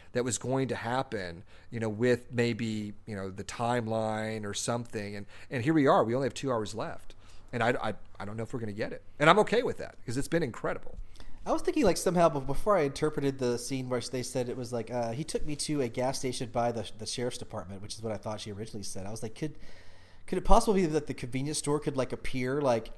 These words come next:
Speaker 2: on top of the Twin Peaks sheriff station? Can they appear on top of another edifice?"
Speaker 1: <laughs>
Speaker 2: Just absorb the entire <laughs> thing. Just like Star-, Darth Vader's Star Destroyer absorbed Princess Leia's ship in the beginning of, uh, New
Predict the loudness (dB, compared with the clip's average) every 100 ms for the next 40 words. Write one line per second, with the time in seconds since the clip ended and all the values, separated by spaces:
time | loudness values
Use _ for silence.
0 | -12 -14 -16 -12 -2 -2 2 2 2 -2
1 | -2 0 -2 -2 -2 -2 -2 -2 -4 -8
2 | -8 -6 -4 -2 -2 -2 -2 -2 -4 -2
3 | -4 -2 0 2 2 2 2 2 0 2
4 | 2 2 -4 -2 0 0 0 -6 0 0
5 | 0 -4 -4 -2 0 4 8 10 10 6
6 | 4 4 6 6 4 2 -2 -6 -6 -6
7 | -4 -2 -2 -4 -6 -4 -6 -6 -8 10
8 | 10 12 10 10 8 6 4 6 8 8
9 | 8 6 4 4 4 4 4 4 6 2
10 | 0 -2 0 0 0 -4 -2 0 2 4
11 | 2 0 -2 -2 -6 -6 -6 -4 -4 -2
12 | -4 -2 0